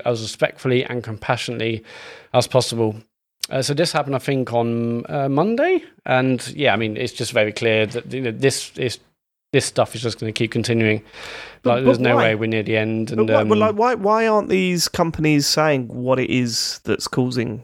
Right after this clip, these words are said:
Speaker 2: this? Like, they always say, "Oh, there's nothing we could do. It's all about s-," what, why?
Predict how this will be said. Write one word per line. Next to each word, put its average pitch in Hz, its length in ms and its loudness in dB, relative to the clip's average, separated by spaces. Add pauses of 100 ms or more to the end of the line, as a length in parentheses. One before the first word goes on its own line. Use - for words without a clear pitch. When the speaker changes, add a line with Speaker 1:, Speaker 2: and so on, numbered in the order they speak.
(120)
Speaker 2:
this? - 280 -4
Like, 123 160 0
they 147 100 0
always 160 260 0
say, 139 280 0
"Oh, 165 340 2
there's 156 200 -2
nothing 151 260 -4
we 139 100 -2
could 139 220 -14
do. 165 320 2
It's - 160 -4
all 151 140 -4
about 143 240 2
s-," - 100 -8 (640)
what, 160 300 0
why? 156 420 2